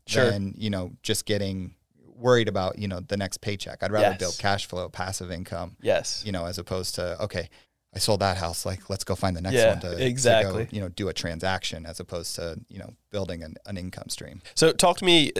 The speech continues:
Speaker 1: the last year, what have you been doing in real estate? Like, what, what is the strategy or the, the different methods that you've been focusing on the most?
Speaker 2: Yeah. So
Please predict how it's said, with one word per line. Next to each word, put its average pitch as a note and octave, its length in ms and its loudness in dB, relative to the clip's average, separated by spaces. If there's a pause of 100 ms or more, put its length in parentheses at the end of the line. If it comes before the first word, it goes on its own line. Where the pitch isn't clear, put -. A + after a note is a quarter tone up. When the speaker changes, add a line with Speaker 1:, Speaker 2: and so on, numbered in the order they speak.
(120)
Speaker 1:
the C#3 140 8
last D#3 320 8
year, C#3+ 440 8
what B2+ 420 4
have B2+ 120 6
you B2+ 100 4
been B2+ 140 4
doing A#2 220 6
in A2 100 6
real A2+ 220 6
estate? A#2 380 2
Like, B2 160 6
what, C3 360 6 (240)
what C3+ 380 4
is D3 140 8
the C3+ 80 2
strategy A#2+ 880 6
or G#2+ 220 4
the, G2+ 460 6 (220)
the A2+ 100 -4
different A2+ 320 4
methods G#2+ 380 2
that F#2+ 140 2
you've A2 180 -2
been G#2 140 0
focusing G#2+ 580 2
on F#2+ 260 2
the F#2 80 -2
most? - 560 0
Speaker 2:
Yeah. D#3+ 220 4
So E3+ 440 6